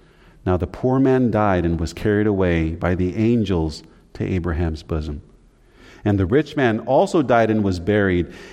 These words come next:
In Hades he lifted up his eyes, being in torment, and saw Abraham far away, and Lazarus in his bosom." And I want to make this note here because there's some teaching out there that teach that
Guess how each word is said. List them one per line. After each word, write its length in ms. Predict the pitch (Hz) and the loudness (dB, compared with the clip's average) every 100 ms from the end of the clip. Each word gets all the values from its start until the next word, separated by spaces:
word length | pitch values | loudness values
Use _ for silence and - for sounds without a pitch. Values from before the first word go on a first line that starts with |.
| - | -2
In 180 | 120 120 | 2 2
Hades 760 | - 151 196 214 156 123 113 - - | 0 2 2 2 2 2 0 -6 -4
he 200 | 135 117 | 2 4
lifted 340 | 120 156 185 | 4 2 2
up 140 | 170 165 | 2 0
his 120 | 147 | 2
eyes, 560 | 139 117 101 92 90 - - - _ | 4 4 4 0 -4 -10 -20 -20 _
being 320 | 101 120 135 131 | 0 4 4 4
in 140 | 127 | 2
torment, 600 | 127 113 92 78 - - - _ _ _ _ _ - | 0 -2 0 -2 -6 -16 -20 _ _ _ _ _ -4
and 160 | 85 | -2
saw 420 | 78 - 117 113 117 | -2 -4 2 2 2
Abraham 720 | 110 107 104 90 82 78 76 - - - _ _ _ _ | 0 0 0 0 0 0 -4 -10 -20 -20 _ _ _ _
far 500 | - - - 90 82 | -20 -10 -2 2 2
away, 360 | 80 76 67 - - - _ _ _ - | 0 0 -2 -8 -20 -20 _ _ _ -6
and 220 | 92 85 | -2 0
Lazarus 800 | 90 92 95 85 82 71 - - - - | 2 2 0 -2 -4 -4 -8 -20 -20 -6
in 120 | 85 | -2
his 140 | 78 | -2
bosom." 460 | 69 82 76 69 67 - _ _ _ 104 | -2 -4 -4 -6 -8 -16 _ _ _ -2
And 60 | |
I 60 | 104 | 2
want 140 | 160 | 4
to 40 | 147 | 2
make 160 | 127 | 0
this 180 | 123 104 | -2 -4
note 160 | 104 90 | -2 0
here 160 | 92 | -2
because 300 | 87 101 107 | -2 -2 0
there's 180 | 98 95 | 0 0
some 140 | 117 | -2
teaching 420 | 101 147 131 131 110 | -2 -2 -2 0 0
out 200 | 107 107 | 0 0
there 260 | 104 104 - - - - - _ - | 0 -2 -6 -20 -20 -20 -20 _ -6
that 280 | 98 92 - | -4 -4 -10
teach 340 | - 113 - | -6 -4 -4
that 260 | - 98 - | -2 -2 -4